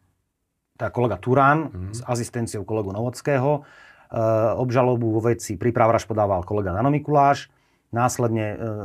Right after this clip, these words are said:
Speaker 1: po spojení veci to bolo celé pridelené mne a kolega Dano Mikuláš pôsobil ako druhý prokurátor na tej
Speaker 2: No,
Speaker 1: kauze.
Speaker 2: čiže aká nedôvera vo vzťahu k čomu? Že ste tam urobili nejaké chyby podľa nich, alebo čo?
Speaker 1: Nedôvera, e, či vo vzťahu k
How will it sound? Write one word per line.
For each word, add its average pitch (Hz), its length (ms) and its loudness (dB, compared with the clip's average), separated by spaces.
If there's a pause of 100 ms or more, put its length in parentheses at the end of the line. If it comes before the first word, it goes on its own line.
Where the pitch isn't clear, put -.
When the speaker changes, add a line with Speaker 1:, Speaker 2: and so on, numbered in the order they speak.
Speaker 1:
po - 80 -8
spojení 117 400 -2
veci 113 240 -6
to 117 80 -8
bolo 104 160 -6
celé 98 240 -6
pridelené 104 320 -6
mne 101 160 -4
a 104 80 -2
kolega 104 240 -4
Dano 98 160 -4
Mikuláš 95 400 -8
pôsobil 92 320 -10
ako 90 160 -10
druhý 92 160 -8
prokurátor 90 560 -10
na 87 80 -10
tej 90 160 -12
Speaker 2:
No, - 160 -4
Speaker 1:
kauze. 101 120 -4
Speaker 2:
čiže 98 120 0
aká 110 240 2
nedôvera 92 560 0
vo 92 80 -2
vzťahu 92 320 -6
k 90 80 -16
čomu? 110 300 -6 (100)
Že 82 160 -12
ste - 160 -10
tam 87 160 -6
urobili 85 240 -6
nejaké 85 240 -12
chyby 117 320 -6
podľa 151 320 -6
nich, 135 160 -4
alebo 95 320 -6
čo? 92 280 -10 (120)
Speaker 1:
Nedôvera, 160 560 6
e, - 60 0 (540)
či - 120 -4
vo 160 160 0
vzťahu 120 240 -2
k - 100 -10